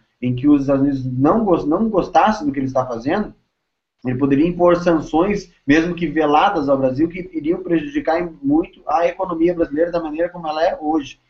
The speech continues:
Então, essa foi uma razão. Que é, co-, é bem como o Gustavo citou, o,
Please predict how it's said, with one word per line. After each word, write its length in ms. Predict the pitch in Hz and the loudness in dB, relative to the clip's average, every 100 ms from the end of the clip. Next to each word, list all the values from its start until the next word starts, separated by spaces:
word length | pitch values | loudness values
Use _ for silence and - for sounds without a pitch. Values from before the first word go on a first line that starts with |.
| _ | _
Então, 440 | 117 113 147 160 - _ - | -8 0 2 2 -4 _ 0
essa 240 | 160 214 220 | 2 4 2
foi 100 | 214 | 4
uma 140 | 175 | 4
razão. 380 | 156 135 110 - - _ | 4 4 0 -4 -18 _
Que 120 | 208 | 4
é, 120 | 196 | 4
co-, 380 | 208 208 196 170 | 4 0 0 2
é 100 | 160 | 2
bem 180 | 151 151 | 2 0
como 180 | 175 165 | -2 -2
o 40 | |
Gustavo 360 | 156 143 135 131 | -2 0 0 0
citou, 520 | 135 - 165 208 - _ _ _ - | -8 -2 0 0 -6 _ _ _ -10
o, 800 | - 135 139 139 135 135 127 | 2 6 8 8 8 6 4